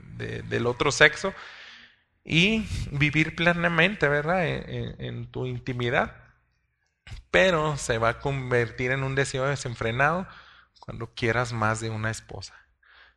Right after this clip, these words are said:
cuando quieras, este, hacerlo con cualquier tipo de perversión que ha llegado a la humanidad, ¿verdad?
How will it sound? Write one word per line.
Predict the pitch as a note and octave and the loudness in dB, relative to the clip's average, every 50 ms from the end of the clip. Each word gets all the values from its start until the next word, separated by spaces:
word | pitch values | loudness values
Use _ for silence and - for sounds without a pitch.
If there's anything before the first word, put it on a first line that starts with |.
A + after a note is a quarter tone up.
| _ _ _ | _ _ _
cuando | - - G2+ G#2 G#2 A2 - - | -8 -8 -6 -6 -8 -10 -10 -8
quieras, | - A#2+ A2+ A2+ A2+ A#2 B2 C3 C3 B2+ - - - - - | -4 0 2 2 4 2 2 0 0 -2 -6 -8 -10 -12 -10
este, | A2+ A2 G#2+ G#2 G2+ - - - A2 A2+ A2+ A2 A2 A2 - | -8 -8 -8 -8 -10 -12 -12 -10 -6 -6 -4 -4 -4 -6 -6
hacerlo | - G#2 G#2 G#2 - - A#2 A2 A2+ A2+ A#2+ A#2+ A#2+ B2+ B2+ B2+ C3 C3+ C3+ C3+ C3 - - - | -6 -6 -6 -6 -4 -2 -2 0 0 0 0 0 0 0 0 0 0 -2 -2 -4 -4 -6 -12 -12
con | - A#2 A2 A2 A2 A2 A2 A2 A2 A2+ A2 G#2 - | -10 -10 -8 -8 -8 -8 -8 -8 -8 -10 -10 -12 -6
cualquier | - A2+ A2+ A2 - - A#2+ A#2 A#2 | -4 -4 -4 -4 -4 -4 -4 -4 -4
tipo | - - B2 B2 - B2 B2 | -6 -8 -8 -6 -6 -4 -4
de | A#2+ A#2+ | -4 -4
perversión | A#2+ - A#2 A2+ A2 G#2+ G#2+ A2 G#2+ G2+ - - A2 G#2+ G#2+ G#2+ A2+ A2 - - - _ _ _ | -4 -2 -2 -2 -2 -2 -4 -6 -6 -8 -10 -10 -10 -10 -10 -12 -12 -14 -16 -20 -20 _ _ _
que | - A#2+ A#2 A2+ A#2 A2+ | -10 -8 -6 -6 -4 -4
ha | A2+ A2+ | -6 -6
llegado | A2+ A2+ A2 A2 G#2 G#2 G#2+ A2+ | -6 -6 -6 -6 -6 -6 -8 -8
a | A2+ | -10
la | A2+ A2 | -10 -10
humanidad, | G#2+ G2+ G2 G2+ G2+ G2 G2+ F2 F#2+ G#2+ - - | -8 -10 -10 -10 -10 -12 -12 -12 -12 -12 -12 -14
¿verdad? | G#2+ G#2+ B2 D3+ | -16 -16 -16 -18